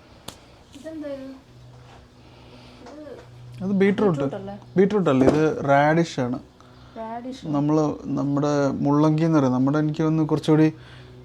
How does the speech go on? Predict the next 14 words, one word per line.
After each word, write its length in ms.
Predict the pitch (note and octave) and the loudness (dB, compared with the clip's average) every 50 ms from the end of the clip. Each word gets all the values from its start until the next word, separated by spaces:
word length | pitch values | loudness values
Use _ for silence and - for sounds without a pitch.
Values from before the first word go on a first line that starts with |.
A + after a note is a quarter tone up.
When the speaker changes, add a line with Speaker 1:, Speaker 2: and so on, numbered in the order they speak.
| - - - - | -20 -18 -4 0
Speaker 2:
ക്യാരറ്റ് 500 | D#3 D3+ C#3+ C#3+ D3 D#3 D#3 - - E3+ D#3+ D#3 | 4 4 6 6 4 2 0 0 0 0 2 4
പോലെയുള്ളതാണ് 560 | D3+ D3+ D3 D3 C#3+ C#3 C#3 C#3 C#3 C#3 C#3+ | 4 4 4 2 2 2 0 0 0 0 0
നമ്മുടെ 200 | C#3 C#3 C#3 C#3 C#3 | 0 0 0 0 0
നാട്ടിൽ 200 | C3+ C3 C3+ C3+ C3 C3+ | 0 0 0 -2 -4 -4
കിട്ടുന്നതെന്ന് 380 | C3 C3 - C3+ C3+ C3 C3 C3 | -6 -6 -2 -2 -2 0 -2 -2
തോന്നുന്നു. 200 | A#2+ A#2 - - | -4 -6 -8 -10
പക്ഷേ 160 | - - C#3+ C#3 | -10 -8 -8 -6
ഇത് 100 | C#3+ C#3+ D3+ - - D3+ | -4 -4 -4 -4 -4 -4
ഒരു 80 | D3 C#3+ C#3+ C#3 | -4 -4 -2 -2
ബീട്രൂട്ടിൻ്റെ 500 | C#3 C3+ C3+ - D3 C#3+ C#3+ D3+ D3+ C3+ - | -2 -2 -2 -2 -2 -2 0 -2 -4 -2 -2
സൈസിലുള്ള 440 | C#3 C3 B2+ - C3 B2+ B2+ B2+ C3 - - - - - - - - - - - - - _ _ _ _ _ - - - D3 | -2 -2 -2 -2 -2 -2 -2 -2 -2 -4 -8 -16 -20 -20 -20 -20 -20 -20 -20 -20 -20 -20 _ _ _ _ _ -20 -14 -8 -6
മുള്ളങ്കിയാണ്, 600 | C#3 C#3 C#3 C#3 C#3+ C#3 C3 B2+ C3+ - - - - - - - - - - - - - - - - - - | -4 -2 -2 -2 -2 -2 -4 -4 -6 -6 -8 -12 -16 -20 -20 -20 -20 -20 -20 -20 -20 -20 -20 -20 -18 -14 -12
റാഡിഷ്. 420 | D3 C#3+ C#3 C#3 - - - - - - - - - - - - - - - - - - - - - - - - - - - - - - - - - - - - - _ _ - - - - - - - - - - - - - - - - - - - - - - - - - - - - - - - - - - | -8 -8 -8 -8 -8 -10 -12 -14 -14 -16 -20 -20 -20 -20 -20 -20 -20 -20 -20 -20 -20 -20 -20 -20 -20 -20 -20 -20 -20 -20 -20 -20 -20 -20 -20 -20 -20 -20 -20 -20 -20 _ _ -20 -20 -20 -20 -20 -20 -20 -20 -20 -20 -20 -20 -20 -20 -20 -20 -20 -20 -20 -20 -20 -20 -20 -20 -20 -20 -20 -20 -20 -20 -20 -20 -18 -14
Speaker 1:
ചേച്ചി 300 | A#3 A3 G#3+ G#3+ - - | -12 -12 -12 -14 -14 -16